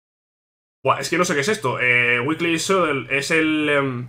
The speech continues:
es como el planning semanal, ¿no? El planning semanal de los entrenamientos. Ahí es donde pones si quieres entrenamiento, descanso, eh, recuperación,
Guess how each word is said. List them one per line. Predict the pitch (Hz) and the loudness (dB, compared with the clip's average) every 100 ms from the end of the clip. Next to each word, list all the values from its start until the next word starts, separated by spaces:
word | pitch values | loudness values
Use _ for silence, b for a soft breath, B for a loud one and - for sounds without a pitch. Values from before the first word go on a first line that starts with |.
| - | -10
es | 135 131 | -10 -4
como | 156 156 | 0 2
el | 147 139 139 131 | 2 2 2 0
planning | 127 151 147 | 0 0 0
semanal, | 143 151 151 220 208 | -4 -2 2 2 2
¿no? | 240 | 0
El | |
planning | 151 143 | 0 -4
semanal | 143 147 143 143 | -2 -2 0 0
de | 139 | -2
los | 139 | -4
entrenamientos. | 143 120 180 202 143 | -4 -4 -2 -2 -4
Ahí | |
es | 135 | -4
donde | 139 131 | -2 -4
pones | 120 120 | -4 -8
si | 110 | -8
quieres | 113 110 | -10 -10
entrenamiento, | 113 107 151 190 147 | -8 -4 -2 -4 -4
descanso, | 135 - 156 165 - 165 151 - | -8 -4 -4 -4 -4 -4 -4 -6
eh, | 110 110 107 98 | -6 -6 -6 -8
recuperación, | 107 104 - - 180 175 | -12 -12 -10 -2 0 0